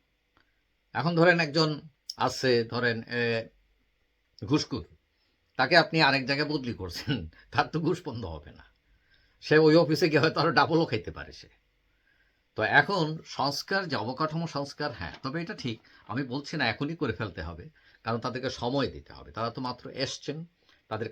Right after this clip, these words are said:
কাজের সুযোগ দিতে হবে। কিন্তু আসল বড় সংস্কার কি? আমরা যেটা বলি যে অবকাঠামো সংস্কার, নিয়ম নীতি বদলানো,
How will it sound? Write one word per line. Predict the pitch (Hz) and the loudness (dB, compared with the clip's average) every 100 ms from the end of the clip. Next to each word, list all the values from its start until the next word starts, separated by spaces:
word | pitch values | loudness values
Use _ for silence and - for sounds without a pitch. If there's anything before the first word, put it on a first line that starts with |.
| 113 | -4
কাজের | 110 123 - | -4 -6 -6
সুযোগ | 139 143 92 80 | -6 -4 -6 -10
দিতে | 71 - | -20 -20
হবে। | - _ _ _ _ _ _ _ _ | -20 _ _ _ _ _ _ _ _
কিন্তু | 160 170 127 127 202 - _ _ _ _ _ _ _ _ _ _ - | -6 -4 -4 -4 -6 -14 _ _ _ _ _ _ _ _ _ _ -4
আসল | 95 117 - 208 | -2 0 -2 -2
বড় | 190 185 - | -2 -2 -2
সংস্কার | 156 - - 165 131 - | -4 -4 2 2 2 -4
কি? | - 76 _ _ _ _ _ _ _ _ _ _ _ - | -14 -14 _ _ _ _ _ _ _ _ _ _ _ -6
আমরা | 117 165 175 | -2 0 0
যেটা | 170 156 139 | 0 -2 -2
বলি | 135 180 269 _ _ _ - | -4 -4 -8 _ _ _ -16
যে | 90 110 104 95 - _ _ _ _ _ _ _ _ | -4 -2 0 -4 -8 _ _ _ _ _ _ _ _
অবকাঠামো | 113 120 123 135 131 123 113 | -4 -4 -2 -2 -2 -6 -6
সংস্কার, | 110 107 - 113 107 127 139 - 92 98 | -10 -10 -8 -6 -6 -8 -16 -20 -14 -6
নিয়ম | 110 120 117 110 | -2 -2 -2 -2
নীতি | 110 120 104 | -4 -4 -4
বদলানো, | 110 101 110 107 | -6 -4 -6 -6